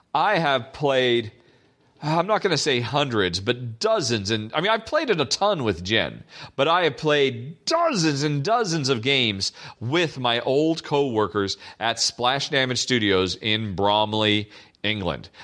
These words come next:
Uh, it was one of our favorite go-to lunchtime games, uh, you know, 'cause we could get a full game done in a given lunch. We didn't have to spread the game out over multiple sessions.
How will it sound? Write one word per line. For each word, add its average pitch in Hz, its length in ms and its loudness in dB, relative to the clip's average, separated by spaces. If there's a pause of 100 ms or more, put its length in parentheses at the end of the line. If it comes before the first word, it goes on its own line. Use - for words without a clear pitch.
(100)
Uh, 107 240 0
it 117 40 2
was 117 280 0
one 131 160 0
of 139 100 0
our 110 160 2
favorite 156 760 -2
go-to 147 520 0
lunchtime 127 640 -2
games, 117 480 0 (240)
uh, 107 60 2
you 117 60 4
know, 113 40 2
'cause 123 160 2
we 127 80 2
could 110 140 0
get 135 120 2
a 113 60 2
full 139 320 -2
game 127 300 0
done 120 400 0
in 120 200 -2
a 139 60 0
given 127 220 0
lunch. 123 180 -2
We 113 80 0
didn't 113 160 -2
have 113 120 -2
to - 60 -4
spread 117 220 0
the 117 60 -8
game 113 220 0
out 113 180 2
over 104 200 0
multiple 107 380 -2
sessions. 104 520 -4